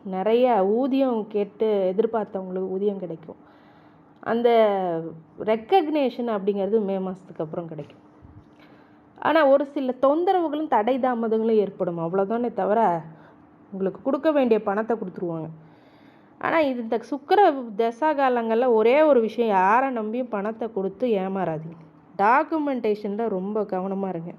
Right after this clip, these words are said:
அதே மாதிரி வம்பு, வழக்கு, கேஸ் அப்படின்னு ஏதாவது ஒண்ணு நடந்துடுச்சு, இப்ப சாதகமா உங்களுக்கு முடியும்.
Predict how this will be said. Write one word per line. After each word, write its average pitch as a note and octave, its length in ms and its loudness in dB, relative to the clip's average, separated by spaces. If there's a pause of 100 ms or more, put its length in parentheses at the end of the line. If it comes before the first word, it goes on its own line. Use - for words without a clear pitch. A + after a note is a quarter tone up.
(920)
அதே B3+ 240 2
மாதிரி D4 260 4
வம்பு, D4 440 2
வழக்கு, C4 460 2
கேஸ் C4+ 380 0
அப்படின்னு B3+ 360 0
ஏதாவது A#3 480 2
ஒண்ணு A3 240 0
நடந்துடுச்சு, A3+ 480 0
இப்ப C#4 240 -2
சாதகமா A#3+ 500 2
உங்களுக்கு F#3 240 -8
முடியும். F3+ 380 -8